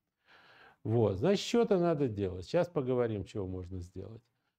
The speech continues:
Но идея понятна, что при обратном отображении вот этого эффекта,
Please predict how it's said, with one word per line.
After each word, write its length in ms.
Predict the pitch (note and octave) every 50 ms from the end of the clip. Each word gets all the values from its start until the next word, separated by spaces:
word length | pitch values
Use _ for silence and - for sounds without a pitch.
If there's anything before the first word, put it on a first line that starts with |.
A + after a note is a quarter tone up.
| _ -
Но 400 | B2 D#3 G#3 A3+ G#3 F#3 - -
идея 400 | - F3+ F#3+ E3 A3 B3 B3 A3+
понятна, 580 | F3 - G3 F#3 F3 D#3+ C3 G#2+ - - G#2 F#2+
что 200 | - - - C3
при 140 | - E3 F3
обратном 500 | E3+ E3 E3+ F3+ E3+ - - D3 C3 C3
отображении 800 | C3 - D3 B2 C#3 D3 D#3 D3 F#3 A#3 A#3 A3+ F#3+ D#3+ C#3
вот 180 | A#2+ A#2+ C#3 D#3+
этого 340 | E3 - - D3 C#3 C#3 C3+
эффекта, 580 | A#2+ - E3 D3+ C3 - - - A#2 G#2 -